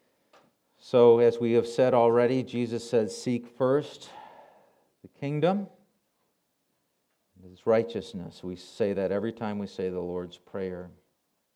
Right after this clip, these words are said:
But it begins by stepping outside of our front door and risking something.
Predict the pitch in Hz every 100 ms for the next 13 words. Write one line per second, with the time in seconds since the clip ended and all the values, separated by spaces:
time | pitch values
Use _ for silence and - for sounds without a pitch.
0 | _ _ _ _ _ _ - 107 101 120
1 | 135 185 156 131 117 110 - 165 160 156
2 | 135 117 - 120 120 110 107 104 101 101
3 | _ _ _ 101 95 95 95 90 90 90
4 | _ _ _ _ _ _ _ _ _ _
5 | _ _ _ 107 104 101 95 98 120 -
6 | 92 95 - 87 - 85 87